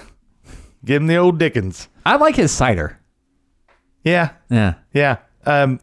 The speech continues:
Speaker 1: let's see. He opens, he opens his book,
Speaker 2: Uh-huh.
Speaker 1: which I don't think is ever named.
Speaker 2: Yeah. No.
Speaker 1: It's just
Speaker 2: It,
Speaker 1: his
Speaker 2: no, it's,
Speaker 1: big
Speaker 2: it's Tales from the Crypt.
Speaker 1: Oh, there you go.
Speaker 2: Yeah.
Speaker 1: He, he, and he says, "This story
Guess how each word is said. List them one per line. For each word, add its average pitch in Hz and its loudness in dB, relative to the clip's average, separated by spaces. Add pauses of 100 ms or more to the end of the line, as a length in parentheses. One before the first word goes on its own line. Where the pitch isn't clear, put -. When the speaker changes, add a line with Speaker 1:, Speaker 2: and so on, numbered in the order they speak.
Speaker 1:
let's 143 -2
see. 113 -2 (300)
He 143 0
opens, 180 0 (140)
he 135 2
opens 160 0
his 233 0
book, 104 -6
Speaker 2:
Uh-huh. 92 -2 (120)
Speaker 1:
which 175 0
I 233 2
don't 311 2
think 302 0
is 175 2
ever 151 2
named. 120 -4 (540)
Speaker 2:
Yeah. 131 0 (140)
No. 107 -2
Speaker 1:
It's 98 0
just 208 0
Speaker 2:
It, 151 2
Speaker 1:
his 185 2
Speaker 2:
no, 277 2
it's, 165 -2
Speaker 1:
big 156 4
Speaker 2:
it's 160 -6
Tales 143 2
from 170 -8
the 160 -4
Crypt. - -4 (340)
Speaker 1:
Oh, 175 -4
there 117 -2
you 127 -2
go. 180 0
Speaker 2:
Yeah. 104 -6 (920)
Speaker 1:
He, 139 -4
he, 156 0
and 131 0
he 170 2
says, 131 0
"This 220 0
story 117 0